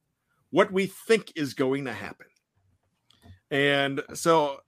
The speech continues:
we might, uh, we, we, we might absolutely be, uh, way off base here, but that's okay. That's what predictions and fun, that's what every mock draft you look at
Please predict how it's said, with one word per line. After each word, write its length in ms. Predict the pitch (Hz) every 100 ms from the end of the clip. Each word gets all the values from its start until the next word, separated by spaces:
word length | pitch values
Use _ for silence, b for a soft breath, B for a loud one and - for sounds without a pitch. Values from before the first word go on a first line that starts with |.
| _
we 180 | 156 202
might, 340 | 208 190 170 160
uh, 300 | 147 139 131 - _ _ _ _ B B B B B B B B - - - - - - - _ - _ -
we, 180 | 185 185
we, 420 | - 170 285 277 165
we 160 | 208
might 240 | 269 214 - _
absolutely 1080 | 156 185 208 - 180 170 175 160 147 143 135 - _ _ - 131
be, 300 | 156 151 147
uh, 380 | 139 127 127 120 - _ _
way 280 | 151 151 214
off 240 | 139 120
base 240 | 127 117 -
here, 340 | 135 190 226 _ _ 220
but 100 | 220
that's 220 | 339 254
okay. 260 | 214 196 180
That's 240 | 147 165
what 140 | 240 208
predictions 480 | 180 165 - 156 151
and 120 | 139
fun, 180 | 175 -
that's 280 | 131 202 -
what 140 | 202 - 156
every 320 | 175 170 180
mock 340 | 156 156 -
draft 420 | - 165 160 -
you 140 | 151 147
look 240 | 131 -
at 140 | 69